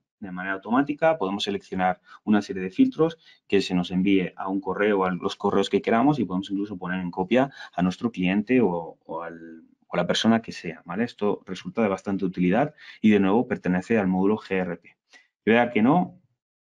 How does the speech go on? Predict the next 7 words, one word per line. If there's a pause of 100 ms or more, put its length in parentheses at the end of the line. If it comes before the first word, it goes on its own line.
(240)
y
ahora
que
nos
pregunta,
¿queremos
sincronizar